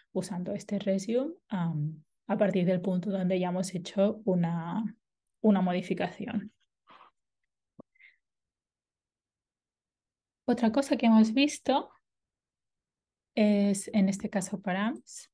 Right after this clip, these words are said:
Am, aquí habíamos definido un parámetro con la palabra params, em, que era este string, hello world, pero los parámetros también se pueden proporcionar a través de,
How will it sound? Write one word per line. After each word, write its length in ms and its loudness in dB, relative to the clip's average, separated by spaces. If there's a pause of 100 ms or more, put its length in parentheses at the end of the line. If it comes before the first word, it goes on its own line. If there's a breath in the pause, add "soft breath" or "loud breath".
Am, 500 -2 (640)
aquí 260 -2
habíamos 840 -4
definido 540 4
un 180 4
parámetro 500 -2
con 160 0
la 100 -2
palabra 500 -2 (500 loud breath)
params, 600 -4 (920 soft breath)
em, 760 2 (260)
que 120 2
era 80 2
este 220 -4
string, 400 -10
hello 220 4
world, 320 0 (400 loud breath)
pero 220 4
los 200 2
parámetros 540 0
también 320 2
se 140 -4
pueden 320 0
proporcionar 920 -4
a 140 -2
través 520 -2
de, 360 0